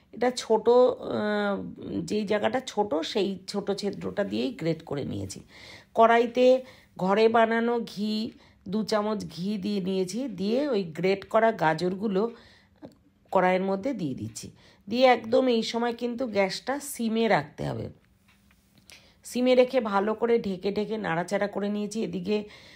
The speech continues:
আহ, এক লিটার দুধ গরম করে রেখেছিলাম, ঠান্ডা করে নিয়েছি। নিয়ে বাটিতে করে আমি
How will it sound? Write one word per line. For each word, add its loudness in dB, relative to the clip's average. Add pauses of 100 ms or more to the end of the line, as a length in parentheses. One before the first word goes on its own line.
(140)
আহ, 0 (380)
এক -2
লিটার 0
দুধ -4 (240)
গরম 2
করে 0
রেখেছিলাম, -2
ঠান্ডা -2
করে -2
নিয়েছি। -4
নিয়ে 0 (400)
বাটিতে 2
করে 2 (340)
আমি 0